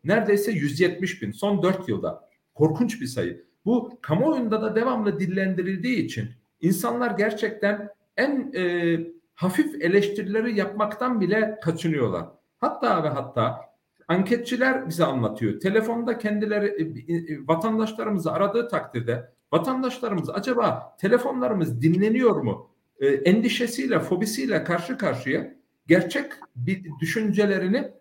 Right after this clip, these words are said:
aktarmadıklarını ifade ediyorlar. Biz bunu siyasetçiler olarak sokakta devamlı görüyoruz. Bir vatandaşımız bizimle konuşmaya,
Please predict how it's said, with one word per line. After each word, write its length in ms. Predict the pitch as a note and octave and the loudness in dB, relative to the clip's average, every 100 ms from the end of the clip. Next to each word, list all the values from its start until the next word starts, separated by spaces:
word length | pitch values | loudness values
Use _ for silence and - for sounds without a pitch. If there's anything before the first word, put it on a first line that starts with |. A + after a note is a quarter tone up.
| - | -4
aktarmadıklarını 840 | D#3 - C#4+ C4 G3 - D#3 B2+ | -2 2 2 2 0 2 2 2
ifade 400 | A2 - G#2 G2 | -2 -2 -2 -2
ediyorlar. 320 | F#2 F#2+ F2+ - _ _ C3+ | -6 -6 -6 -8 _ _ -4
Biz 240 | F#3+ - | -4 -2
bunu 360 | B3+ B3+ D#3+ - | 2 2 2 -4
siyasetçiler 720 | - F3 F#3 A#3 A3+ A#3+ B3 | -2 2 2 -2 -6 -2 0
olarak 260 | A#3+ A3 D#3+ | 4 2 0
sokakta 560 | - F#3+ A#3 - A#3 G#3 | -4 -4 -4 -2 -2 0
devamlı 360 | A#3 A3 G3 | 0 0 2
görüyoruz. 500 | D#3+ E3+ A3 G2+ - - _ | 2 4 4 0 -4 -12 _
Bir 120 | G#3 A#3 | -2 0
vatandaşımız 800 | A#3 A#3+ B3 A3+ A3+ A3+ D#3 D#3+ | 0 -2 -4 -4 -2 -4 -4 -4
bizimle 380 | A3+ A3+ E3+ | -6 -4 -4
konuşmaya, 640 | - G3+ G3+ G3+ F#3+ - | -4 -4 -2 0 0 -2